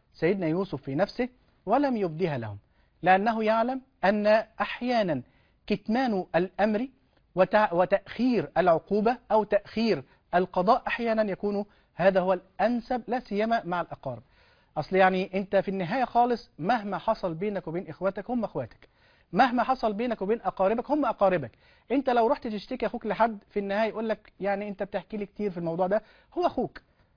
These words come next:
أنا أقدر أقول لك إيه أكتر من هو أخوك؟ أنت لازم تستحمله". فالدائرة في النهاية تعود إلى كونه أخا لك، يجب عليك أن تصبر عليه، وإن عاقبته ستتألم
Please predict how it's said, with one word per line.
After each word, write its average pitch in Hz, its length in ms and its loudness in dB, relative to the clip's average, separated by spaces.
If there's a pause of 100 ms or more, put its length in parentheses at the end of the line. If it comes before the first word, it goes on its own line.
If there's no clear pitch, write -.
(140)
أنا 214 140 4
أقدر 214 200 0
أقول 233 120 2
لك 214 140 -4
إيه 233 80 0
أكتر 214 220 -4
من 185 140 -6
هو 196 160 -2
أخوك؟ 143 220 -8 (180)
أنت 196 180 -2
لازم 226 180 -2
تستحمله". 160 500 -6 (360)
فالدائرة 220 960 4
في - 100 -8
النهاية 220 380 0
تعود 208 400 0 (120)
إلى 214 240 4
كونه 214 520 -2 (100)
أخا 190 320 -4 (460)
لك، 190 320 2 (140)
يجب 175 340 0
عليك 165 360 -2
أن 147 260 -10
تصبر 165 400 -6
عليه، 185 400 -2 (300)
وإن 269 200 4
عاقبته 254 720 0 (160)
ستتألم 208 720 -2